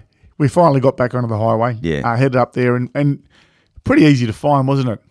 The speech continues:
Speaker 1: No,
Speaker 2: Oh.
Speaker 1: no pro-, it was easy to find. There's signs and there's a big thing out
Speaker 2: Plus,
Speaker 1: front.
Speaker 2: plus there's a lot of lights on,
Speaker 1: Yeah,
Speaker 2: uh,
Speaker 1: yeah,
Speaker 2: when
Speaker 1: there
Speaker 2: we were
Speaker 1: was
Speaker 2: getting
Speaker 1: too.
Speaker 2: close to it, and you could
Speaker 1: Yeah,
Speaker 2: see.
Speaker 1: 'cause,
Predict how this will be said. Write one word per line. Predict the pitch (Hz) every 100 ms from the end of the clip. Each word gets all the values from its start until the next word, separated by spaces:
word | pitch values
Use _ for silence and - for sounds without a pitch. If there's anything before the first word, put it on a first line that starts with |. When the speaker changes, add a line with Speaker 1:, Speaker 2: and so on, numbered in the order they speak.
| -
Speaker 1:
No, | 156
Speaker 2:
Oh. | 117 104
Speaker 1:
no | 113 147
pro-, | 131 131 123
it | 139
was | 127
easy | 143 127
to | 110
find. | - 110 101 101
There's | 214 135 127 - - -
signs | - 117 123 123
and | 110
there's | 113 107
a |
big | 113 110
thing | - 120
out | 113
Speaker 2:
Plus, | 127 117
Speaker 1:
front. | 123 113 113 135
Speaker 2:
plus | 120 117
there's | 101
a |
lot | 107 107
of | 90
lights | 90 92 98
on, | 90 78 - _ _ _ -
Speaker 1:
Yeah, | 170
Speaker 2:
uh, |
Speaker 1:
yeah, | 135 127 107
Speaker 2:
when | -
Speaker 1:
there | 131
Speaker 2:
we | 123
were | 120
Speaker 1:
was |
Speaker 2:
getting | 92
Speaker 1:
too. | 101
Speaker 2:
close | 95 95
to | - 82
it, |
and | 76
you | 82
could | 147
Speaker 1:
Yeah, | 120
Speaker 2:
see. | 95
Speaker 1:
'cause, | -